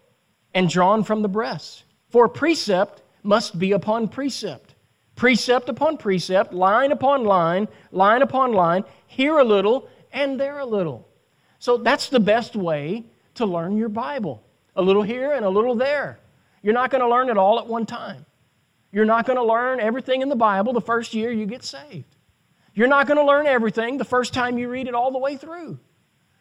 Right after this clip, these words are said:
You're gonna learn some things on that trip, and on the next trip, you're gonna learn some other things. And you're constantly gonna be coming back to the Word of God, and you're gonna be finding new things, and you're gonna be finding things that you say, "I didn't see that before.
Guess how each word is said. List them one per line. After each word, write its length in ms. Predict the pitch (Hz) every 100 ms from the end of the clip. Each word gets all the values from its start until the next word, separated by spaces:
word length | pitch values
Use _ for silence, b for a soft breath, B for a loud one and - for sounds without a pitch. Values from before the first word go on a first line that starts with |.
| _ -
You're 100 | 220
gonna 220 | 233 226
learn 260 | 202 240 254
some 220 | - 233
things 320 | 254 269 233
on 140 | 240
that 200 | 226 254
trip, 360 | 196 269 311 320
and 100 | 220
on 100 | 202
the 60 | 202
next 280 | 233 233
trip, 280 | - 277 294
you're 80 | 240
gonna 200 | 214 220
learn 220 | 214 240
some 200 | 233 254
other 260 | 277 285 277
things. 600 | - 196 139 104 _ _ _ _ _ _ _ _ _
And 180 | 233 233
you're 160 | 240 269
constantly 680 | - 320 359 - - 302 311
gonna 220 | 311 294
be 120 | 285
coming 400 | 233 302 311 294
back 360 | 214 202 220 -
to 100 | 262
the 80 | 202
Word 220 | 247 320
of 100 | 269
God, 440 | 208 165 175 254 - b b b
and 180 | 208 254
you're 120 | 277
gonna 180 | 277 247
be 160 | 254
finding 580 | 196 269 320 339 311 277
new 220 | 294 330
things, 580 | 240 240 196 240 285 - b b
and 100 | 233
you're 120 | 262
gonna 140 | 254 262
be 160 | 254
finding 440 | 226 269 311 311 254
things 400 | 262 269 285 233
that 180 | 226 240
you 240 | 254 269
say, 500 | - 240 214 208 196 b b b
"I 240 | 196 302
didn't 340 | 269 190 220 -
see 240 | - 311
that 280 | 320 226 208
before. 500 | 156 - 139 - -